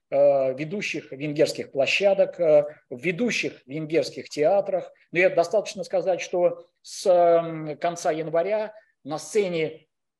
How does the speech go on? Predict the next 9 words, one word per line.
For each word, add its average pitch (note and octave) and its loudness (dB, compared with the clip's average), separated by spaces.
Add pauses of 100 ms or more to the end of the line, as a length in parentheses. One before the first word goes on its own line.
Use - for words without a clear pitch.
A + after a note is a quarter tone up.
Венгерского E3 -2
государственного D#3 -2
театра D3 0
оперы D3+ -4
и C#3+ -8
балета, E3+ -2
это D3 -6
аналог E3+ -4
нашего, C3+ -6